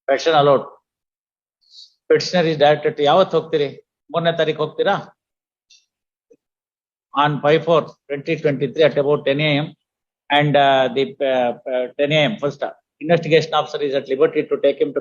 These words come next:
custody and complete the custodial investigation on the sa-, on the same day before five P M. First, uh, thereafter enlarge the petitioner on bail by taking a bond in a sum of rupees fifty thousand with two sureties for the like sum. Petitioner shall not indulge in similar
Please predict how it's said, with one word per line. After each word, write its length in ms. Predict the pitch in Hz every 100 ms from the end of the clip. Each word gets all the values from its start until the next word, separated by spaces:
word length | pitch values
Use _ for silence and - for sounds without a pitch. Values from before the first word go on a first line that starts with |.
| 135
custody 280 | - 147 147
and 80 | 139 135
complete 300 | 127 147 143
the 80 | 139
custodial 380 | 131 165 147 139 131
investigation 540 | 147 143 139 127 - _ _ _ _ 135
on 140 | 147 147
the 80 | 139
sa-, 140 | 147 -
on 100 | 143 139
the 60 | 139
same 180 | 165 170 160
day 80 | 147
before 200 | 135 156 - 143
five 160 | 135 143
P 120 | 123 95
M. 20 | _ _ _ _ 156
First, 200 | 139 -
uh, 720 | - - _ _ _ 139 135 120
thereafter 420 | 151 160 156 165 147 139
enlarge 320 | 143 156 135
the 60 | 143 -
petitioner 360 | 139 - 165 147 143
on 60 | 120 - _ 135
bail 220 | 151 131 -
by 80 | 131 135
taking 240 | 147 147 143
a 20 | 120
bond 180 | 147 147
in 60 | 135
a 20 | 127
sum 120 | 139 143
of 60 |
rupees 240 | 131 139 -
fifty 200 | 135 151 147
thousand 260 | 135 143 139
with 100 | - 160
two 100 | 151
sureties 320 | 147 147 135 -
for 80 | 127
the 80 | 127 131
like 120 | 131
sum. 120 | 117 - _ _ _ 139
Petitioner 360 | 143 - 170 -
shall 160 | 135 147
not 120 | 151 135
indulge 280 | 139 147 135 131
in 60 | 135
similar 220 | 135